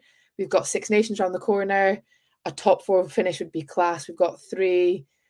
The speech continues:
like, our target games, three away games, Italy,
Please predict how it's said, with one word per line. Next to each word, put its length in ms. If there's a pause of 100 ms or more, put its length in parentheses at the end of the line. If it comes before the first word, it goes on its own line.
(120)
like, 120
our 100
target 400
games, 480 (280)
three 200
away 280
games, 540 (260)
Italy, 600